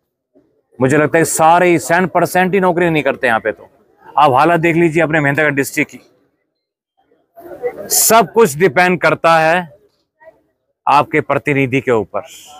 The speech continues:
अगर हमारा प्रतिनिधि अच्छा होगा, development होगी, jobs मिलेंगी। अब देखिए, हम एक बात बताना चाहेंगे आपको, एक एमएलए की powers के बारे में। ध्यान से सुनिए, कोई नहीं बताएगा बातें। आपको पता है एमएलए की powers के बारे में बताया किसी ने आज तक?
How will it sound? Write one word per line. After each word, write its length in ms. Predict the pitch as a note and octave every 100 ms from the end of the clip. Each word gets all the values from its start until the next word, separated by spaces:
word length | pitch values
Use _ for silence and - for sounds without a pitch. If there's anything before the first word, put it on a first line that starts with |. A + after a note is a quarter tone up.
| - _ _ _ _ _ -
अगर 280 | C#3+ D#3+ E3
हमारा 300 | D#3+ D#3 D#3+
प्रतिनिधि 600 | - C#3+ D#3 D3+ C#3+ D#3
अच्छा 280 | C#3+ - D3
होगा, 440 | C3 B2 B2+ B2 _ _ _ _ _ _ _ _ _ -
development 520 | A2 C3+ C#3 D3+ C#3+
होगी, 360 | C3+ B2 C3 A#2+ - - _ _ _ _ _ _ _ _ A2
jobs 380 | B2+ C#3 D#3
मिलेंगी। 560 | C3+ C#3 C3+ C3+ B2+ B2+ - _ _ _ _ _ _ _ _ _ -
अब 120 | D3+
देखिए, 580 | C#3+ D#3+ F3 F3+ F3 - _ -
हम 180 | - D#3
एक 160 | D#3+ C3
बात 180 | C#3 B2+
बताना 360 | B2+ C3+ C3
चाहेंगे 360 | B2 A#2+ A#2 A2
आपको, 360 | G2 - G#2 - _ _ _ _ _ _ _ _ -
एक 160 | C#3+ -
एमएलए 400 | C3+ C#3+ D3 D3
की 120 | C#3+
powers 420 | - B2 A#2 A#2
के 100 | A#2+
बारे 300 | G2 F#2+ F2+
में। 220 | F2+ G2
ध्यान 200 | A#2+ F3
से 120 | G3+
सुनिए, 300 | F3+ F#3+ F#3
कोई 180 | E3 F#3
नहीं 100 | G3+
बताएगा 300 | F3+ E3 D3+
बातें। 340 | C3+ B2+ A#2+ G2
आपको 260 | C3+ D3+
पता 220 | D3+ E3
है 60 | G#3
एमएलए 220 | G3 F#3
की 80 | F3
powers 320 | E3 D3 D3
के 80 | D#3+
बारे 160 | D3 D3
में 60 |
बताया 220 | C3+ D#3+
किसी 180 | F3+ E3+
ने 100 | F3
आज 180 | D#3+
तक? 60 | -